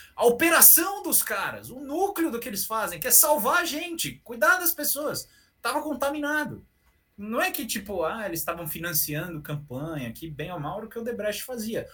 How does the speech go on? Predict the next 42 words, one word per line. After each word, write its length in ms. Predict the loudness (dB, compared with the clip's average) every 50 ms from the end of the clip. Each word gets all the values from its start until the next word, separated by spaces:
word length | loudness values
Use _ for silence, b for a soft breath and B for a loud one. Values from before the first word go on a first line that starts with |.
| B B B -6
Mas 140 | -4 -2
quando 140 | 0 0 2
o 40 | 2
Odebrecht 400 | 2 2 2 2 2 2 0 0
fazia 240 | -2 -2 -2 -2 -4
a 40 | -2
ponte, 500 | -2 -2 0 2 2 0 -2 -2 -6 -8
por 120 | -6 -4
mais 160 | -4 -4 -4
que 60 | -4
a 60 | -6 -8
ponte 320 | -6 -6 -6 -8 -8 -10
tivesse 340 | -6 -2 -2 0 0 -2 -4
superfaturada, 840 | -6 -6 -6 -6 -6 -6 -6 -8 -8 -6 -4 -4 -4 -2 -4 -4
bem 220 | -4 -4 -4 -4 -2
ou 60 | -2
mal 340 | 0 0 2 2 4 4 2
a 80 | 2
ponte 340 | 2 0 0 0 0 -2 -4
não 140 | -4 -4 -2
caía. 400 | 0 0 0 0 0 0 0 0
Não 180 | -2 -2 -4
lembro, 320 | -4 -4 -4 -4 -6 -6 -6
pelo 220 | -4 -4 -4 -2
menos, 260 | -2 -4 -4 -6 -6
da 120 | -6 -6 -6
Odebrecht 360 | -6 -6 -6 -6 -6 -6 -6
fazer 200 | -8 -10 -10 -8
uma 120 | -6 -4
obra 220 | -4 -4 -4 -6 -10
que 100 | -10 -10
cai. 300 | -8 -6 -6 -6 -8 -10 -12
Talvez 260 | -12 -8 -8 -8 -8
tenha 180 | -6 -8 -8 -8
tido, 220 | -8 -12 -14 -14 -18
mas 160 | -20 -18 -16
enfim. 220 | -16 -16 -18 -20 -20 _ _ b b b b b b b b b b b B B B B _ _ _ _ _ -12
Ah, 140 | -10 -10 -10 -12 -12
e, 220 | -12 -12 -12 -14 -14
e... 180 | -16 -16 -16 -20 _ _ _ _ _ _ _ -8
o 100 | -4 -2
que 120 | -2 -2